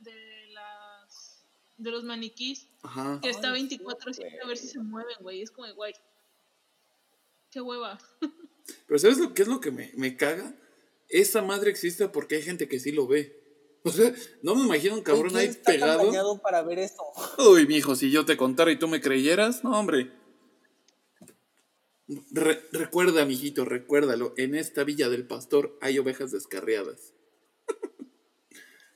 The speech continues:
Speaker 3: Ay, no.
Speaker 2: Sí, o
Speaker 3: Pero
Speaker 2: sea.
Speaker 3: seguimos con la historia.
Speaker 1: Pero bueno, hablando de juegos que no son juegos, verdades que no son verdades, aquí les vengo trayendo lo que significa lo que es,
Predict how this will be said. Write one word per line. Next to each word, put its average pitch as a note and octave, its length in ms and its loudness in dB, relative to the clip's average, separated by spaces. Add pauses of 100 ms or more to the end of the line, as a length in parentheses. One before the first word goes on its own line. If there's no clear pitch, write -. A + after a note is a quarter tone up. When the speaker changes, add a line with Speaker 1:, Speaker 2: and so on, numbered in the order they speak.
(100)
Speaker 3:
Ay, D3 180 -18
no. A2+ 160 -20 (360)
Speaker 2:
Sí, C4+ 280 -2
o D#4+ 160 -6
Speaker 3:
Pero C4 200 -6
Speaker 2:
sea. A#3 80 -12
Speaker 3:
seguimos G#3+ 320 -12
con F#3 140 -12
la D#3 60 -8
historia. D#3 300 -10 (260)
Speaker 1:
Pero C#4 460 -8
bueno, B3 340 -10 (1080)
hablando D4+ 520 -6
de B3+ 260 -6
juegos D4+ 460 -8
que C4+ 80 -10
no C4+ 120 -10
son C#4 180 -10
juegos, C#4 520 -10
verdades A#3+ 420 -12
que C4 120 -16
no B3+ 100 -14
son C4 200 -14
verdades, B3+ 540 -12
aquí C4 200 -18
les A#3+ 160 -14
vengo B3 220 -18
trayendo A#3+ 400 -12
lo A#3+ 160 -14
que A#3+ 80 -18
significa A#3+ 720 -12
lo B3+ 160 -12
que G3+ 180 -14
es, C4+ 360 -8